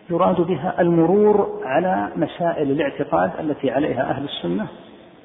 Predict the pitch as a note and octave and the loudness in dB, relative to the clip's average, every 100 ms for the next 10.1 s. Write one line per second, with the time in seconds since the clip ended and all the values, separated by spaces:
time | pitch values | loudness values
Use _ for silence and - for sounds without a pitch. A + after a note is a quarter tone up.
0 | - - - _ - - - - - D#3 | -20 -20 -20 _ -20 -20 -20 -18 -6 0
1 | D#3 F3 E3 D3 - - F#3+ E3+ E3 E3+ | 2 2 0 -4 -8 -6 -6 0 2 2
2 | D#3+ D3 D3 - C3 C3 - - - C#3+ | 2 0 0 -2 -2 -4 -8 -16 -4 -4
3 | - D#3 - C3 C#3+ F3 - - - - | -2 -4 -4 -2 -2 -2 -12 -20 -20 -20
4 | - - - - - C#3 C#3 - D3+ C#3+ | -20 -20 -20 -20 -4 -2 -2 0 0 2
5 | D3+ C3+ B2 C#3+ - - - - - - | 2 2 -2 -8 -16 -20 -20 -20 -20 -20
6 | - - - - - - - - - - | -20 -20 -20 -20 -20 -20 -20 -20 -18 -4
7 | C#2 - - D#2 A2 D#3+ - - - E3 | 0 0 0 0 0 -2 -6 -10 0 2
8 | D#3+ - A3 G#3 D#3+ D3+ E3 D3 C3+ C#3+ | 2 4 4 4 4 4 6 6 4 2
9 | C#3+ F3 F3+ E3+ D#3 C#3+ B2+ D#3 C#3 C3+ | 2 -4 -2 2 6 6 6 4 4 2